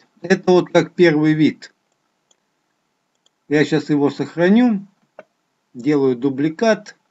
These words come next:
И переключимся опять. И вот это дело. Ctrl-Z. Давайте вернёмся.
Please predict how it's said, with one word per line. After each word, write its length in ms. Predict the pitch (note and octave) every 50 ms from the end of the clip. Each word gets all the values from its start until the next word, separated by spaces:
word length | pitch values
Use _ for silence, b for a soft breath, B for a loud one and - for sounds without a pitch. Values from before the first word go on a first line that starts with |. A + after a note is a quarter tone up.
| _ _ _ _ _ _ _ _ _ _ _ _ _ _ _ _ _ _ _ _
И 120 | F#3+ G3
переключимся 840 | G3 G3 F#3 E3+ E3 D#3+ - E3+ F3 - - D3+ C#3+ C#3 - D#3 D#3
опять. 640 | D#3 D#3 - G3+ G3+ F#3 G3 - - - - - _ _ _
И 260 | - F3 E3+ F3 F3 E3+
вот 260 | D#3 D3 C#3+ D3 -
это 260 | D#3+ D#3 - D3+ C#3
дело. 600 | C3 C3 F3 F#3+ F#3 F3+ F3 F3 E3+ D#3+ D3 C3+ - _ _ _ _ _ _ _ _ _ _ _ _ _ _ _ _
Ctrl-Z. 920 | - D#3 D#3+ D#3 C#3+ - D3 D3+ D3 D3 C#3 C3 C#3 F3+ G3+ G3 - - - _ _ - - _ _ _ _ _ _ _ _ _ _ _ _ _ _ _ _ _ _ _ _ _ _ _ _ _ _ _ _ _ _ _ _ _ _ _ _ _ _ _
Давайте 500 | C3+ C#3 C#3+ D#3 E3 E3 D#3 D#3+ - D3
вернёмся. 800 | C#3+ D3 D3 D3 D3 D3+ D3+ D3 C3+ A#2+ A#2 - B2+ A#2 G#2+